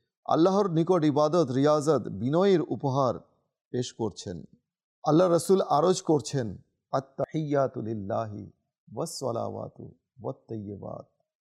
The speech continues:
আল্লাহর পক্ষ থেকে ইরশাদ হচ্ছে, "আসসালামু আলাইকা আইয়ুহান নাবিয়্যু ওয়া রাহমাতুল্লাহি ওয়া বারাকাতুহু।" তদুত্তরে ফেরেশতারাও বললেন,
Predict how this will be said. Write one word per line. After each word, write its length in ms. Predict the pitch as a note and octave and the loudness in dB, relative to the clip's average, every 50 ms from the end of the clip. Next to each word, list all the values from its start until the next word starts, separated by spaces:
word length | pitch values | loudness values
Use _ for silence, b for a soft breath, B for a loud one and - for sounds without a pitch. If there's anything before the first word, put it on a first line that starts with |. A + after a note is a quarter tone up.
| _ _ _ _ _ - | _ _ _ _ _ 0
আল্লাহর 400 | C3 D3+ E3 F#3 F#3+ G#3 G3+ F3 | 2 4 4 4 4 4 2 2
পক্ষ 300 | D3+ F3+ F3 - - G#3 | 2 0 0 0 0 0
থেকে 440 | - F#3 E3+ D3 D3 A#2+ - - - | 2 0 2 2 2 0 0 -2 -4
ইরশাদ 320 | B2+ A#2 - - - - A#2+ | -4 -4 -2 -2 -2 -2 -2
হচ্ছে, 440 | A#2+ B2+ - - - - G#2 F#2 - - _ _ - | -2 -6 -6 -8 -10 -10 -10 -10 -12 -14 _ _ -10
"আসসালামু 680 | A#2+ A2+ - - B2+ A#2+ A#2+ C3 C3+ C#3 C3 B2 A2+ | -8 -8 -4 -2 0 2 2 2 2 2 0 -2 -4
আলাইকা 560 | A2+ A#2 C3 C#3+ C#3+ B2+ - A#2+ A2 G#2 - - _ _ | -4 -2 -2 -4 -4 -4 -6 -8 -8 -8 -10 -14 _ _
আইয়ুহান 420 | - D3 E3+ E3 C3+ G#2+ A2+ A2 G#2 | -8 -6 -6 -6 -8 -8 -8 -8 -8
নাবিয়্যু 640 | G2+ G2 G2 G2 G2+ B2+ C#3 C3 A#2 A2 G#2 - - _ _ _ _ _ _ - | -8 -10 -10 -10 -8 -10 -10 -10 -10 -12 -12 -12 -16 _ _ _ _ _ _ -10
ওয়া 100 | A2+ A2+ | -6 -6
রাহমাতুল্লাহি 1000 | B2 C3 - - C3+ A2 G2 A2 G#2 F#2+ F#2 F#2+ G#2 A2 G#2+ F#2+ G#2 G2+ G2 G2 _ _ _ _ _ _ - | -6 -6 -8 -10 -12 -12 -10 -10 -10 -10 -8 -6 -6 -6 -6 -8 -10 -14 -14 -16 _ _ _ _ _ _ -8
ওয়া 100 | A#2+ A#2+ | -8 -8
বারাকাতুহু।" 640 | A2 G2 F#2+ F#2+ F#2+ F#2+ - - - - - - _ _ _ _ _ _ _ _ _ _ - | -6 -8 -10 -10 -12 -14 -16 -16 -16 -16 -16 -18 _ _ _ _ _ _ _ _ _ _ -2
তদুত্তরে 680 | D#3+ E3+ F3+ A3 G#3+ - - G#3+ G3 F#3 B2+ G#2 F#2+ - - _ _ _ _ _ _ _ - | 0 2 2 2 2 2 2 4 4 4 2 0 -2 -8 -18 _ _ _ _ _ _ _ 0
ফেরেশতারাও 640 | C#3+ D3 D#3+ D#3 - - - D3+ D3 D3 C#3+ C#3 | 0 2 2 0 -2 -2 -2 0 0 0 0 0
বললেন, 640 | B2 G2+ A2 A#2 A#2 A#2 A#2+ A#2+ A2 F#2+ F#2+ F2+ D#2 | -2 -2 -2 -2 -2 0 -2 -2 -4 -4 -8 -12 -14